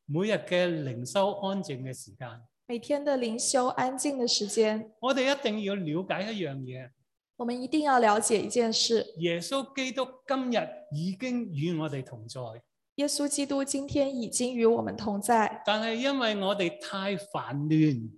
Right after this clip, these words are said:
Speaker 2: 但是因為我們太煩亂了。
Speaker 1: 我哋並冇聽到佢不斷對我哋講說話。
Speaker 2: 我們並沒有聽到他不斷地在對我們說話。
Speaker 1: 我哋需要有啲時間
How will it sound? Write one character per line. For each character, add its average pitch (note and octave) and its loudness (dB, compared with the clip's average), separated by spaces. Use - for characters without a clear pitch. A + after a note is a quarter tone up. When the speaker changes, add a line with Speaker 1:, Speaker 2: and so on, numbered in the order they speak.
Speaker 2:
但 C#4+ 0
是 C#4+ -2
因 D4 -2
為 D#4 4
我 C4 4
們 G#3 -2
太 C4 -2
煩 G#3 -2
亂 B3 6
了。 - -10
Speaker 1:
我 G3+ 4
哋 F#3 -2
並 F3+ 0
冇 F3 0
聽 A3+ -8
到 D#3+ 0
佢 D#3+ -2
不 - -4
斷 C#3+ -2
對 C#3+ -4
我 C#3 -8
哋 B2 -12
講 B2+ -12
說 C#3 -14
話。 - -20
Speaker 2:
我 B3 -4
們 B3 -4
並 D4+ 0
沒 C4 -2
有 B3 2
聽 B3 -2
到 C4 4
他 B3 0
不 A#3 -2
斷 C4+ 4
地 A3 0
在 A#3 2
對 B3 4
我 A#3 4
們 A3 -4
說 A3+ 4
話。 A#3+ 4
Speaker 1:
我 F3+ -2
哋 F3 2
需 G#3+ -2
要 E3 4
有 D3 -2
啲 F3+ -2
時 A#2+ -10
間 C3+ -2